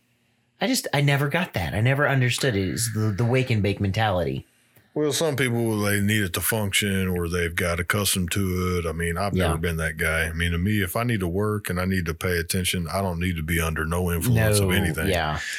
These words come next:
Speaker 2: I need to be straight and sober
Speaker 1: Yep.
Speaker 2: and so I can focus. But, you know, I mean, there's, but, you know, that's a whole nother thing. It's just more like,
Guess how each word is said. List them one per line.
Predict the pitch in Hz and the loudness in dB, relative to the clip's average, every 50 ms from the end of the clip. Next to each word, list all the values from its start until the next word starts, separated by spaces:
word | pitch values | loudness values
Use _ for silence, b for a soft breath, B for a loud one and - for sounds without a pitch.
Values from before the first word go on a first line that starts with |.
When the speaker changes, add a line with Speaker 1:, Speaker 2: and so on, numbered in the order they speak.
| B B B | B B B
Speaker 2:
I | 87 90 | -2 0
need | 92 92 85 | 2 2 2
to | 87 | 0
be | 82 87 82 | 0 0 0
straight | 78 - - 92 95 98 98 87 | 0 0 0 0 0 0 0 0
and | 85 80 | 0 -2
sober | - 90 90 90 87 82 92 | 0 0 0 0 0 0 2
Speaker 1:
Yep. | 101 92 82 78 | 2 2 2 0
Speaker 2:
and | 78 78 76 - 104 - | -2 -4 -6 -4 -2 -2
so | - 92 | 0 0
I | 87 | -2
can | 80 80 76 | -2 -4 -4
focus. | - 95 95 87 82 82 80 - - | -2 -2 -2 -2 -2 -4 -4 -4 -2
But, | - 95 90 85 82 - _ - B B B B B B B B B B B B B B | -2 0 0 0 -2 -4 _ -16 B B B B B B B B B B B B B B
you | - 110 95 | -2 0 2
know, | 92 90 87 87 90 104 - _ _ _ _ _ _ - - - - - _ - | 2 2 0 -2 -4 -6 -12 _ _ _ _ _ _ -16 -16 -16 -18 -20 _ -4
I | - 107 | -2 0
mean, | 101 101 98 95 92 92 92 87 80 - - | 2 4 4 4 4 4 2 0 -2 -4 -4
there's, | 127 147 147 131 117 | -2 0 0 0 0
but, | 104 107 113 113 120 120 107 104 - - | -2 -4 -4 -2 0 0 0 0 -2 -2
you | 120 | 0
know, | 104 98 | 0 0
that's | 92 98 98 - - | 0 0 0 0 0
a | 98 | 0
whole | 92 95 92 87 | 0 0 0 0
nother | 87 87 80 80 82 | 0 0 -2 -2 -4
thing. | - - 104 104 98 92 90 | -2 -2 0 0 2 2 2
It's | 90 85 | 0 0
just | - 92 85 - 95 | 0 0 0 0 0
more | 92 92 85 | 0 0 0
like, | 82 85 92 92 | 0 0 0 -2